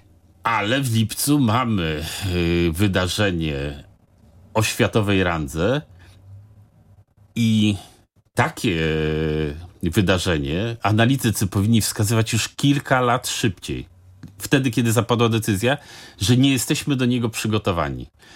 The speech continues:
I tak samo opozycja nie wykonała postanowień dotyczących spraw operacyjnych Trybunału Konstytu-, które zalecił Trybunał Konstytucyjny,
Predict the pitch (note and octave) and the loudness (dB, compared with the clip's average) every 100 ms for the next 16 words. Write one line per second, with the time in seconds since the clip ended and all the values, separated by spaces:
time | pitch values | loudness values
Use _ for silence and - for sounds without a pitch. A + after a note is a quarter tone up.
0 | - - - B2 B2+ - D#3+ E3+ G#2 D#2 | -20 -16 -4 0 0 0 0 2 0 -2
1 | C#2+ _ _ _ _ - - A#2 B2+ A2 | -6 _ _ _ _ -6 0 2 2 2
2 | F#2 E2 E2+ F#2+ D#3 D#3+ - A#2 A#2 G#2+ | 0 0 0 4 4 2 0 0 2 2
3 | F#2+ F#2 E2+ - A2+ - G#2+ A2 A2 A2 | 2 -2 -6 -6 -4 -2 0 0 0 -2
4 | G#2+ G2 - - G#2+ G2+ F#2+ G#2+ - G#2+ | -2 -4 -10 -12 -6 -4 -2 -2 0 0
5 | G2 - G2 - - G2+ - - G2 F#2+ | 0 -2 -2 -2 -6 -4 -4 -2 -2 -2
6 | G#2 F#2+ - G2 G2 - - G2 G#2+ F#2 | 0 0 0 0 0 -2 -2 0 2 2
7 | E2 E2 - D#2+ - - - - G2+ F#2+ | 0 -4 -4 -8 -10 -20 -12 0 2 2
8 | G#2 G2+ - F#2+ G#2+ A#2 F2+ - D2+ - | 2 0 0 -2 2 2 2 0 -4 -6
9 | C#2+ E2 - D2+ D#2 | -6 -4 0 0 0